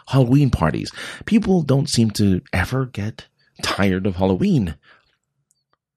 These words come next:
Even though, you know, I, which is weird to me, because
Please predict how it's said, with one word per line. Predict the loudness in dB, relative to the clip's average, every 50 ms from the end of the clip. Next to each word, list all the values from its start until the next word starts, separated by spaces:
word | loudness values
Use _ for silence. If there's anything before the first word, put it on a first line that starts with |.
| _ _ _ _ _ _ _ _ _ _ _ _ _ _ _ _ _ _ _ _ _ _ _ _ _ _ _ _ _ _ _ _ _ _ _ _ _ _ _ _ _ _ _ -2
Even | 0 0
though, | 2 0 0
you | 0 0
know, | 0 0
I, | 0 -2 -6 -8 _ _ _ _ _ _ _ -4
which | -4 -2 0 0
is | 0
weird | 0 2 2 2 2 2 0 -2 -6 -14 _ _ _ _ -6
to | -2 0 2
me, | 2 0 -2 -4 -8 -10 -8
because | -8 -4 -2 -2 -2 0 0 -2 -2 -2 -4